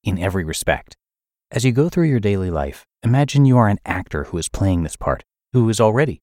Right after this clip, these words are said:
very good at time management. Act as if you are already using your time efficiently and well, pretend that you are an expert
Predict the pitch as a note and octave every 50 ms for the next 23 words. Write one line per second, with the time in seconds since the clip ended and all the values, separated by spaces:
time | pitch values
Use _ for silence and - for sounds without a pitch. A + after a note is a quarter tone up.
0 | _ - G#2+ G2 F#2 F2 E2 G2 F2 D2 C#2 - - - E2+ D#2 D2+ D2+ C2 A#1+
1 | - - - - - - _ _ _ _ _ _ _ _ _ _ _ _ _ -
2 | - C#3 - - G#3 F#3+ E3 E3 D#3 - D#3+ C#3 B2+ A#2 - G2+ G#2 A#2 A#2+ A#2
3 | G#2+ G#2+ F#2 F#2+ G2+ F#2+ - G2+ F#2 E2+ D#2+ - - E2 D#2 D2+ D#2 D2+ D2+ -
4 | - G2 - - G2+ F#2 F2+ F2+ F2+ F#2 - - - E2+ D#2+ D2 D#2+ D2 B1+ -
5 | - _ _ _ _ _ _ _ _ _ _ _ _ - - C#3 - - - -
6 | F#3 F#3+ E3 C3+ A#2+ C3+ - - A#2+ A#2 A2+ A2+ A#2 A#2 A#2 A#2 G#2 A2 A#2 A2+
7 | A2+ C3 - - - - C#2 C#2